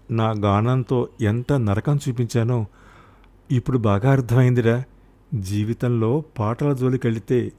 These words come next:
నీ ఫారెన్ విస్కీ మీద ఒట్టు." "యువగళాన్ని ప్రోత్సహిస్తా," అన్నాడు కుక్కుటేశం జ్ఞానోదయమై. "మంచి నిర్ణయం రా కుక్కుటం, యువగళాన్ని ప్రోత్సహిద్దాం.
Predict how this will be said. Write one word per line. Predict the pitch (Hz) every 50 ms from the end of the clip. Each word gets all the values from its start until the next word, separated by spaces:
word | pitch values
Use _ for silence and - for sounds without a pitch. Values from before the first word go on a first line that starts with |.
| - - -
నీ | 110 113 120 120
ఫారెన్ | - - - 101 98 104 113 127 139 151
విస్కీ | 151 151 147 - - 170 170
మీద | 156 165 151 151
ఒట్టు." | 127 117 110 - - - - - - - - - - - - - _ _ _ - - _ _ - -
"యువగళాన్ని | 127 107 110 101 113 123 123 139 131 127 123 117 113 107
ప్రోత్సహిస్తా," | - 117 107 - - 123 107 92 - - - 107 104 - - - _ - _ -
అన్నాడు | 113 110 110 107 104 98 101 107
కుక్కుటేశం | - - 120 113 - - 135 - 127 110 - 127 113 101 92
జ్ఞానోదయమై. | 90 104 104 113 127 131 120 113 107 104 98 98 - - - _ _ _ _ _ - - _ _ _ _ _ _ _ _ _ -
"మంచి | - 101 104 110 131 135 196 202
నిర్ణయం | 165 151 135 127 135 131 127 123 107
రా | 113 117
కుక్కుటం, | - - 113 98 - 123 104 117 107 104 104 107 127 - - _ _ -
యువగళాన్ని | 120 98 107 104 123 143 151 165 156 147 135 127 120
ప్రోత్సహిద్దాం. | 107 - 110 101 - 113 107 107 107 101 104 104 98